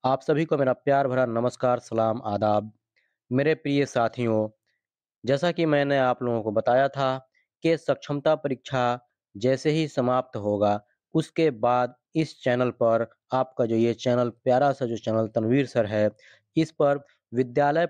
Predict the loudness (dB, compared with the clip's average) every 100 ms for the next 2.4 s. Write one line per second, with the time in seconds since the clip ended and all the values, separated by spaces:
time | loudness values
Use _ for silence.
0 | 0 -2 0 -2 -2 -4 -8 -4 -6 -2
1 | -2 0 0 2 2 2 0 0 0 2
2 | 2 2 0 -2